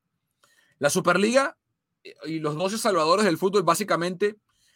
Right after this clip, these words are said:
al fútbol femenino le hicieron un breve inciso, casi que una cortesía, una sobra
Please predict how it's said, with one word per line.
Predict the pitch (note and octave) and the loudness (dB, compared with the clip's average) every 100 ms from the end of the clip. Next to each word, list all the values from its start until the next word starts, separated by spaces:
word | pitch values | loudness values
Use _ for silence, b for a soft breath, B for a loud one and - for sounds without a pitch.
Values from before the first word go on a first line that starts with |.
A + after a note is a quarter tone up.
| _ _ | _ _
al | - D3 | -2 -2
fútbol | D3 F3 G#3+ | 0 2 2
femenino | G3+ E3+ D#3+ A3 | 2 -2 -2 -2
le | A3 | 0
hicieron | E3 E3+ F#3+ | 0 -2 -2
un | G3 F#3 | -2 0
breve | F#3+ F#3+ F#3 | 4 6 4
inciso, | E3 C#3+ A3+ A#3+ C4+ - | 0 -2 0 0 0 -2
casi | E3 G#3+ | -4 -4
que | G3+ E3+ | -2 0
una | F3 F#3+ | 0 2
cortesía, | F#3 - C3+ F#3+ A3 A3 | 0 0 -6 -4 -4 -4
una | D3+ D3+ | -6 -2
sobra | F#3+ E3+ D3 F3+ B3 | 4 6 6 2 -2